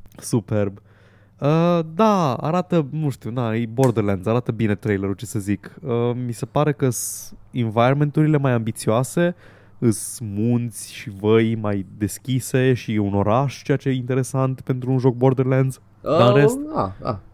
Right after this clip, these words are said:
Speaker 1: în rest e cel shading. E, cel shading-ul și-a atins apogeul acum o sută de ani când a apărut jocul la treisprezece. <laughs>
Speaker 2: Nu e cel shaded. Treisprezece e cel shaded. Ăsta nu
Speaker 1: Da.
Speaker 2: e cel, nu e cel shaded.
Speaker 1: Cum să nu fie cel shaded?
Speaker 2: Nu, sunt texturile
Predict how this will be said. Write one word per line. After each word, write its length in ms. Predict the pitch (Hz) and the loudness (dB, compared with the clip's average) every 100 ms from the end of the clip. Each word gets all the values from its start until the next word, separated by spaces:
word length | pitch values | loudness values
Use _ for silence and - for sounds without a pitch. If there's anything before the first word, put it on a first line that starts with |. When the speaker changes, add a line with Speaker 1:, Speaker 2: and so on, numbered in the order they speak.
| - | -4
Speaker 1:
în 80 | 147 | 4
rest 160 | 156 - | 4 2
e 80 | 143 | -4
cel 260 | - 127 | 0 2
shading. 440 | 117 120 101 101 117 - _ _ | 2 0 -2 -2 -6 -14 _ _
E, 120 | 139 - _ - 160 151 - | -2 -2 _ -12 -6 -6 -2
cel 140 | 151 | -4
shading-ul 360 | 151 165 139 131 | 0 -2 -2 -2
și-a 120 | 127 | 0
atins 220 | 120 135 | -2 -2
apogeul 600 | 143 131 110 123 131 127 - - - | -2 0 2 4 6 4 0 -12 -16
acum 500 | - - 131 131 120 - | -10 -6 -2 2 0 0
o 100 | 127 | -6
sută 220 | - 127 | -4 -2
de 120 | 120 | 0
ani 100 | 120 | 0
când 120 | 117 | 2
a 40 | 117 | 0
apărut 280 | - 117 107 | 2 0 2
jocul 280 | 113 - | 0 2
la 60 | 107 | 2
treisprezece. 600 | - 113 104 - 131 123 - - - | 2 0 -2 -2 -2 -4 -6 -18 -20
<laughs> 160 | _ | _
Speaker 2:
Nu 160 | - 277 | -2 2
e 60 | 160 | 2
cel 220 | - 101 | 2 -2
shaded. 400 | 92 87 80 82 | -2 -4 -4 -4
Treisprezece 480 | - 196 - 143 185 | -2 -2 0 0 2
e 40 | 151 | 0
cel 260 | - 90 | 0 -4
shaded. 380 | 90 85 76 64 | -2 -2 -2 -2
Ăsta 200 | 139 190 | -4 -2
nu 100 | 170 | 0
Speaker 1:
Da. 120 | 202 | 0
Speaker 2:
e 20 | 90 | -2
cel, 120 | 92 | -6
nu 140 | 95 123 | -4 -4
e 40 | |
cel 200 | 104 87 | -4 -8
shaded. 320 | 87 - - - _ _ | -10 -14 -18 -20 _ _
Speaker 1:
Cum 120 | 330 | -6
să 100 | - | -4
nu 60 | 123 | -2
fie 100 | 110 | -2
cel 200 | - 104 | -2 -4
shaded? 240 | - 117 | -4 -6
Speaker 2:
Nu, 80 | 123 | -6
sunt 240 | - 135 | -4 -4
texturile 680 | 349 - - - 87 85 82 | -4 -10 -4 -2 -2 -2 -8